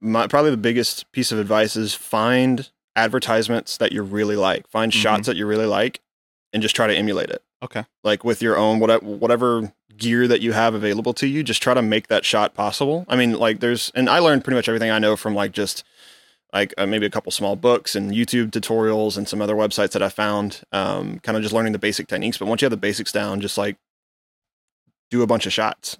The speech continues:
Speaker 1: and
Speaker 2: Yeah.
Speaker 1: just, just try to make it work. And it's like, oh, if it doesn't look the same, it's like, why not? And then just kinda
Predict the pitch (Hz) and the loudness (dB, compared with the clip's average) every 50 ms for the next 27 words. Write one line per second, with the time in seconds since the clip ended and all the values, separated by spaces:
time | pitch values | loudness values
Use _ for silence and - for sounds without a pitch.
0 | _ - 113 123 127 - - - 113 - - - - 117 110 113 113 110 - 113 | _ -4 -4 -2 -2 -2 -4 -4 -6 -6 -4 -2 -2 -2 0 0 0 0 0 0
1 | - - 113 - - 120 110 104 95 - - 101 101 95 - 92 107 107 - 107 | 0 2 0 0 0 0 -2 -2 -2 -2 -2 -4 -4 -2 0 0 0 0 0 0
2 | 110 104 98 107 110 104 - - 117 117 113 104 90 98 - - 101 98 98 - | 0 2 2 0 -2 -4 -4 -4 -2 -2 -2 -2 -4 -4 -6 -4 -4 -4 0 2
3 | 123 107 - - _ _ - 98 98 95 98 95 98 - - 110 104 104 101 | 2 2 0 -2 _ _ -10 -8 -6 -6 -4 -4 -6 -4 -4 -2 -2 -2 -4